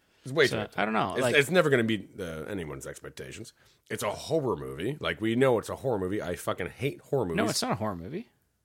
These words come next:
Speaker 1: Well, people are calling it a horror movie. Like, there's, I'm reading the reviews that you're talking about, and they're being like, "It's a horror movie."
Speaker 2: What?
Speaker 1: Yeah.
Speaker 2: Joker? No.
Speaker 1: They're calling it a horror movie. They're being like, "It's just a, it's an overrated horror movie. It's not that great of a fucking flick. It's a waste of time." So,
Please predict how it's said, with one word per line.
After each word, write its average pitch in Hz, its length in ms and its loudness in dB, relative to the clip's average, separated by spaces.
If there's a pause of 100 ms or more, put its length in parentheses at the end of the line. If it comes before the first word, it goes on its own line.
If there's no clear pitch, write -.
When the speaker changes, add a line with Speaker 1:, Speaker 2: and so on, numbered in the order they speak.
(160)
Speaker 1:
Well, 170 160 2
people 185 240 -2
are 165 60 6
calling 170 260 4
it 123 40 6
a 120 40 4
horror 147 140 2
movie. 107 140 0
Like, 107 120 0
there's, 113 420 2
I'm 104 240 -2
reading 139 200 2
the 117 80 2
reviews 104 340 0
that 92 120 -4
you're 90 100 -4
talking 95 340 -2
about, 110 240 2
and - 80 -8
they're 92 60 -6
being 98 160 0
like, 92 220 -4
"It's 120 180 0
a 101 100 -2
horror 87 300 -2
movie." 73 340 -10 (540)
Speaker 2:
What? 453 420 -2
Speaker 1:
Yeah. 90 200 2
Speaker 2:
Joker? 262 420 4 (180)
No. 117 280 0 (300)
Speaker 1:
They're 120 120 6
calling 196 240 10
it 185 80 10
a - 20 12
horror 180 180 12
movie. 85 240 2 (380)
They're 104 80 -4
being 117 160 6
like, 117 120 6
"It's 113 120 4
just 117 160 -2
a, 104 140 -2 (160)
it's 110 160 2
an 110 60 -6
overrated 143 480 6
horror 117 220 2
movie. 107 280 2
It's 92 100 -6
not 104 160 -2
that 101 140 0
great 92 180 -2
of 85 60 -8
a 78 40 -10
fucking 71 280 -8
flick. - 260 -18
It's 73 140 -16
a - 20 -10
waste 78 240 -10
of 69 80 -14
time." - 220 -14 (760)
So, 71 300 -6